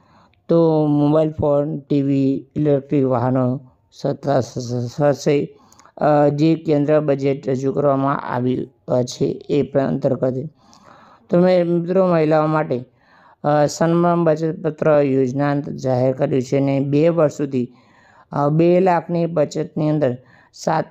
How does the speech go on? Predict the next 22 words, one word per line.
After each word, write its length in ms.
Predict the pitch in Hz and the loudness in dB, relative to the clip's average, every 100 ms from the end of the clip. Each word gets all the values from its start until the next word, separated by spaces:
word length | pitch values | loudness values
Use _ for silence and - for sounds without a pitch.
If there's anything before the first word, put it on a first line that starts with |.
| _ | _
પોઇન્ટ 360 | 151 151 151 - | -2 -2 -4 -4
પાંચ 240 | 143 - | -6 -4
ટકાનો 460 | 135 135 127 127 117 | -6 -2 -2 -2 -2
વ્યાજ 320 | 120 131 131 - _ - | -4 -4 -8 -14 _ -12
આપવામાં 460 | 131 - 117 123 123 | -10 -4 -4 -2 -6
આવશે. 440 | 113 - 123 120 _ _ _ _ - _ _ _ - | -10 -10 -10 -12 _ _ _ _ -20 _ _ _ 0
તો 80 | 196 | 2
મિત્રો, 640 | 208 196 214 214 208 - _ _ _ | 2 2 2 2 0 -4 _ _ _
એમ 220 | 180 190 - 175 | -4 -4 -4 -2
એસ 340 | 175 - - _ _ | -2 -4 -16 _ _
એમ 260 | 170 170 180 | -2 0 2
ઈ 100 | 180 | 2
અંતર્ગત 440 | 170 160 160 160 | 2 0 2 0
જે 220 | 156 156 | 0 -2
વ્યાજમાં 880 | 151 147 143 143 147 160 160 156 120 - _ _ _ _ - | 0 0 0 0 -2 -4 0 0 -2 -10 _ _ _ _ 0
એક 300 | 180 175 - | 0 0 -2
ટકાની 400 | 165 160 156 151 | -2 0 -2 -2
રાહત 340 | 135 131 131 | -2 -2 -4
આપવામાં 440 | 135 151 143 143 143 | -4 -2 -2 0 0
આવે 120 | 147 | 0
છે 180 | 143 143 | 0 0
અને 400 | 143 127 117 | 0 0 -4